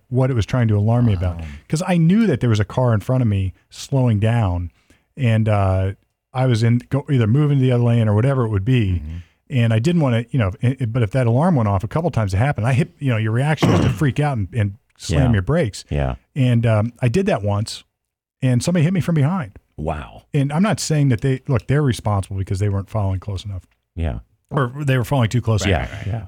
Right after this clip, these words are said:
Speaker 1: Uh, and it was, it, you know, it was one of those impacts where I happened to have my trailer hitch on, so it just put a hole in her bumper.
Speaker 2: Mm.
Speaker 1: But, uh, it, it only happened because I freaked out at my car alarm, uh, that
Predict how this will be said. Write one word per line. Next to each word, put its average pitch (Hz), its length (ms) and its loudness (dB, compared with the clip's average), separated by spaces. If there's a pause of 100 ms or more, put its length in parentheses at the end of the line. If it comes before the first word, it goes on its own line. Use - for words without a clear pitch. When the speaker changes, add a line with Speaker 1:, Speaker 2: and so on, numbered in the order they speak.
Speaker 1:
Uh, 120 360 2
and 147 220 0
it 180 80 0
was, 165 160 2
it, - 140 -8
you - 680 -4
know, 123 60 0
it 107 40 -2
was 117 120 0
one 151 120 2
of 139 60 2
those 117 180 2
impacts 120 440 0
where 107 180 2
I 110 80 0
happened 110 240 0
to 90 60 0
have 104 140 2
my 92 300 -2 (120)
trailer 113 280 0
hitch 95 220 -2
on, 90 180 0
so 98 180 -6
it 92 80 -6 (420)
just - 180 -10
put 95 120 -4
a 85 40 -2
hole 101 220 -2
in 90 40 0
her 90 80 0
bumper. 95 360 -2 (160)
Speaker 2:
Mm. 76 180 -14 (220)
Speaker 1:
But, 120 260 0
uh, 104 340 0 (280)
it, 147 180 -2 (500)
it 143 200 -4
only 175 280 2
happened 123 520 -2 (240)
because 120 480 0 (160)
I 151 160 0
freaked 151 380 -2
out 127 340 0
at 120 120 -2
my 110 200 0
car 156 280 0
alarm, 98 460 0 (480)
uh, 110 440 2 (100)
that 120 200 0